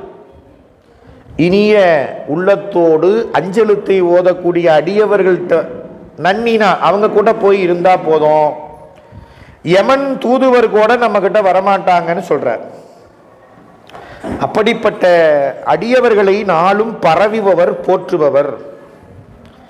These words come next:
பாண்டிய மன்னன் அமைச்சர்களுள் முதன்மையான அமைச்சர்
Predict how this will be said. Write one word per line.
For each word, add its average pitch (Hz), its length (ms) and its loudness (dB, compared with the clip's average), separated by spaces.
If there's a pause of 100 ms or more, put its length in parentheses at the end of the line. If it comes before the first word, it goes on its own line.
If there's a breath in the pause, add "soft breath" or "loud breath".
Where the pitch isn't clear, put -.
(640 loud breath)
பாண்டிய 233 500 2
மன்னன் 226 300 2
அமைச்சர்களுள் 208 720 2
முதன்மையான 226 720 0
அமைச்சர் 196 560 -2